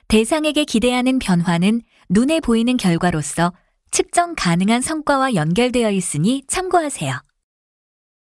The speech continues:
목적 확인 단계는 이후 교육과정 도출 중에 성과 설정 단계와 밀접하게 연결됩니다. 어떤 목적을 추구하느냐에 따라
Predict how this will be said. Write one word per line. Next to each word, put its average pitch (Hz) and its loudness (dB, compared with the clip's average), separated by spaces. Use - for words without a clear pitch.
목적 190 2
확인 320 -2
단계는 185 0
이후 262 2
교육과정 294 0
도출 240 0
중에 196 0
성과 339 0
설정 339 0
단계와 180 2
밀접하게 247 0
연결됩니다. 175 0
어떤 277 0
목적을 294 0
추구하느냐에 320 0
따라 208 0